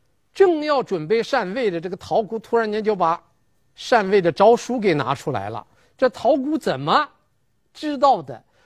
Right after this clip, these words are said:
为什么他能够提前准备好？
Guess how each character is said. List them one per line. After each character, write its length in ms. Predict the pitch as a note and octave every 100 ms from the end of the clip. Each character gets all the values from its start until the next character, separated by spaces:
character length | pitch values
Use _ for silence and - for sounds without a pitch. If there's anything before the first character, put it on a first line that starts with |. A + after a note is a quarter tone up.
| _
为 260 | D4+ F#4 E4+
什 180 | - A3
么 180 | A#3+ - _ _ _ _
他 240 | - C#4+ D4
能 160 | B3+
够 100 | A#3+
提 220 | - A3+
前 180 | G#3 A3+
准 160 | E3 C#3
备 140 | G#3
好？ 260 | G3 A2+